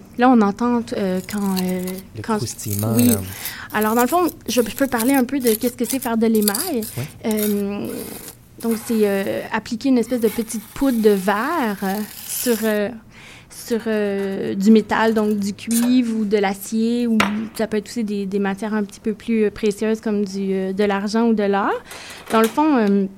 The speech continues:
Speaker 1: c'est quelque chose qui est traditionnellement utilisé en joaillerie, en art décoratif, mais que, qui aussi, euh, pendant un certain temps, a été utilisé pour la signalétique, avant un peu l'arrivée du plastique. Là, on entend, je pense, le, le,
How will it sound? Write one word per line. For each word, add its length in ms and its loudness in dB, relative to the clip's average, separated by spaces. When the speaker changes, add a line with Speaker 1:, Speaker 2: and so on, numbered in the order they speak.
Speaker 1:
c'est 80 -4
quelque 180 0
chose 160 2
qui 120 2
est 80 -2
traditionnellement 640 4
utilisé 480 2
en 140 4
joaillerie, 760 4
en 120 4
art 140 2
décoratif, 840 -2
mais 220 6
que, 360 0
qui 380 -4
aussi, 560 0
euh, 340 2
pendant 200 4
un 60 6
certain 320 -2
temps, 320 2
a 80 2
été 180 -2
utilisé 400 0
pour 160 0
la 100 4
signalétique, 880 4
avant 240 4
un 80 6
peu 160 2
l'arrivée 360 4
du 120 -2
plastique. 760 -4
Là, 80 2
on 120 6
entend, 280 2
je 100 -4
pense, 220 -2
le, 60 2
le, 280 0